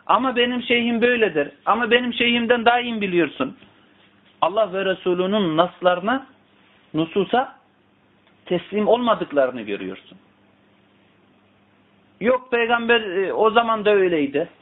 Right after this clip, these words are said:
Bu zaman da böyle olmaz." Bakıyor pe-, Kur'an ve sünnete uymamak için elinden gelen şeyleri yaptıklarını, e, görüyorsun. Bu da bidat ehlinin,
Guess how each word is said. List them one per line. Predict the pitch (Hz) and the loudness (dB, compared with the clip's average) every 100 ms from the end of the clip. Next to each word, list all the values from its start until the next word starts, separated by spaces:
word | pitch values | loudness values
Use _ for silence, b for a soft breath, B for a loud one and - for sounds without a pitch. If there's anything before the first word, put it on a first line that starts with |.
| - | -2
Bu | 185 | 0
zaman | 220 214 214 | 2 0 0
da | 208 202 | 2 2
böyle | 208 208 | 2 2
olmaz." | 214 196 156 170 - _ _ _ _ _ _ - - _ | 2 2 0 -4 -6 _ _ _ _ _ _ -20 -20 _
Bakıyor | 147 175 196 233 208 | -4 -4 -2 -2 -2
pe-, | 196 185 147 - | -2 -4 -6 -8
Kur'an | - 214 226 | 0 0 0
ve | 208 | -4
sünnete | 208 202 190 | -4 -4 0
uymamak | 202 233 214 190 170 170 | 2 2 2 0 -4 -4
için | - 226 | -4 -2
elinden | 196 196 202 208 | 0 0 2 2
gelen | 185 175 170 | 2 2 0
şeyleri | 165 185 175 190 254 _ b b b - | 2 2 2 0 -2 _ b b b -2
yaptıklarını, | 147 151 139 - 135 139 165 - b b _ - | -2 -2 -6 -2 -2 0 -4 -6 b b _ -12
e, | 107 107 | -8 -2
görüyorsun. | 131 131 120 131 151 | -2 0 -4 -4 0
Bu | |
da | 165 151 | 0 0
bidat | 143 143 147 | -2 0 -2
ehlinin, | - 123 117 135 175 | -2 -4 0 0 0